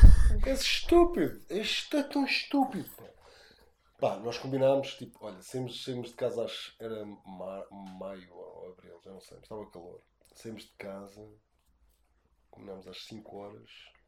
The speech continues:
ali em Alfama. Não, não, combinámos às cinco horas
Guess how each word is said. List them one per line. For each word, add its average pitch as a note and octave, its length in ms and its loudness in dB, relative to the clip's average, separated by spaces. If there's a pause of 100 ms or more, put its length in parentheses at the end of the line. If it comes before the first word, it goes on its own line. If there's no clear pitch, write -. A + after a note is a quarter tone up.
(120)
ali A2 200 -12
em - 20 -6
Alfama. F2+ 540 -16 (2000)
Não, F3 180 4
não, D#3+ 320 -2 (100)
combinámos C3+ 360 -2
às C3 120 -2
cinco C3 280 -6
horas C#3 440 -4